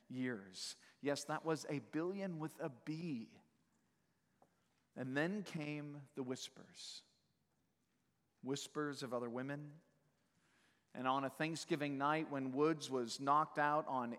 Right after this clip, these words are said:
Ambien and Vicodin, Elle went to his phone and she started to look through his calls and his texts and recognized names and numbers that she didn't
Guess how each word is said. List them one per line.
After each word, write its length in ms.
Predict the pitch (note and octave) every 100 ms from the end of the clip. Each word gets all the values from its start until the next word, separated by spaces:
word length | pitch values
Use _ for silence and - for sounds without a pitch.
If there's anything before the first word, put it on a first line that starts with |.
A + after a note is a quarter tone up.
| D3+
Ambien 600 | D#3 E3 E3+ D#3+ D#3+ D#3
and 180 | B2+ A#2+
Vicodin, 720 | C3 D#3 D#3+ D3 D#3 D#3 D#3 - - -
Elle 280 | C#3+ E3 F3+
went 360 | D3+ E3 E3+ -
to 100 | D#3
his 180 | C#3+ -
phone 440 | - C#3 B2+ A2 G#2+
and 160 | A2+ A2+ - - -
she 180 | -
started 340 | C#3+ D#3 D3+ D3
to 80 | C#3
look 320 | C#3+ F3 F3
through 520 | - D#3+ E3 D#3 C#3
his 200 | C#3+ C3
calls 560 | - D#3+ E3 D3+ C#3 C#3+
and 80 |
his 160 | C3 -
texts 480 | - F3 D#3+ - -
and 160 | C#3+
recognized 720 | C#3 E3 F3+ C#3 C#3+ C#3 C3+ C#3+
names 540 | C#3 D3+ E3+ E3 C#3+
and 100 | C#3
numbers 480 | C#3+ E3 D3 B2+ B2+
that 120 | B2+
she 180 | - F3+
didn't 380 | D3+ D3 C3